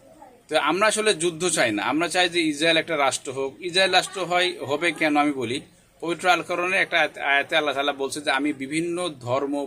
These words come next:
বর্ণ, বিভিন্ন গোষ্ঠী তৈরি করছি, সেই হিসেবে ইসরায়েল একটা রাষ্ট্র পৃথিবীতে হবে,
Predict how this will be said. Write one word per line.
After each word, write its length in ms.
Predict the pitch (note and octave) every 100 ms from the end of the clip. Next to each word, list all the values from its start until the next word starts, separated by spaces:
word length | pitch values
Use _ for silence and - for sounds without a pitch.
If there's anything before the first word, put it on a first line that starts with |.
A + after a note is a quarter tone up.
| C3
বর্ণ, 560 | C3+ C3+ C3+ C#3 E3 - - - - _ _ - - _
বিভিন্ন 280 | B2+ D#3 F3+
গোষ্ঠী 420 | C3+ D#3+ D#3 F#3+ - -
তৈরি 240 | F#3 D#3+
করছি, 400 | B2 G#2 - D#2+ -
সেই 160 | - D#3
হিসেবে 320 | D#3 F3+ G3
ইসরায়েল 260 | C#3+ D3 C#3+
একটা 200 | D3 C#3+
রাষ্ট্র 320 | C3 - C3+
পৃথিবীতে 460 | C#3 C3+ C#3 C#3+
হবে, 340 | C3 A2+ A2+